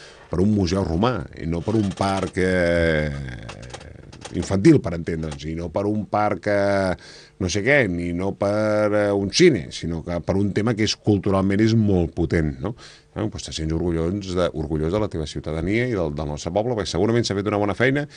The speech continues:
i perquè els primerencs, doncs, teníem el neguit de veure-ho, això, no? Per tant, és fantàstic. Ara hi va haver una feina al darrere abismal,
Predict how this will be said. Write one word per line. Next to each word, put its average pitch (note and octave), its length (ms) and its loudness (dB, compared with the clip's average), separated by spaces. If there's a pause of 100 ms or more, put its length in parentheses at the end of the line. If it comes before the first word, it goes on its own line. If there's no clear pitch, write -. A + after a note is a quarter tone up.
(260)
i A2 100 0
perquè A2 220 2
els - 100 -4
primerencs, G#2+ 400 0
doncs, F#2+ 200 -4
teníem G#2+ 240 2
el F2+ 100 0
neguit D#2+ 260 0
de C#2+ 100 -6
veure-ho, B1 360 -16
això, - 200 -18
no? G#2+ 120 -10 (420)
Per B1 100 -14
tant, - 140 -14
és E2 100 -6
fantàstic. D#2 520 -8 (300)
Ara E2 180 2
hi - 40 4
va C#2 120 -4
haver C#2 80 -6
una C#2+ 160 -6
feina D2+ 260 -2
al D2 80 -2
darrere C#2+ 380 -2
abismal, D#2 640 -2